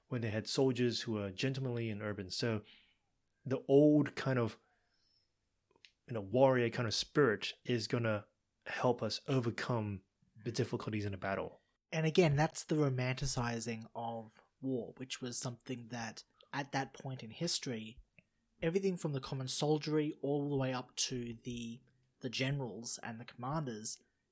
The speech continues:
Speaker 2: everyone still had this romantic idea of what warfare wa-,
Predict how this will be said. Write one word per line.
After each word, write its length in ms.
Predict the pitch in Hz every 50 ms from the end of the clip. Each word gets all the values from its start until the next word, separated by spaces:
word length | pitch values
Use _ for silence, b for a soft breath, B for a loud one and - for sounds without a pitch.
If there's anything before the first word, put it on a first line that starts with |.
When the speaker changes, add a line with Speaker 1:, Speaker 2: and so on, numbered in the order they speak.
| _ _ - _
Speaker 2:
everyone 760 | 160 156 156 147 151 156 147 139 139 139 139 131 127 127 123
still 260 | 123 - - - 139 127
had 280 | - - 131 127 113
this 220 | - 135 123 - -
romantic 720 | 123 120 123 123 127 127 127 127 - - 127 - - - - _ -
idea 640 | 120 117 110 110 - 127 131 131 123 110 101 - - -
of 320 | 117 110 113 113 117 120 - _ -
what 220 | 131 127 - 110
warfare 440 | 117 117 117 117 - - 117 107 110
wa-, 120 | 107 110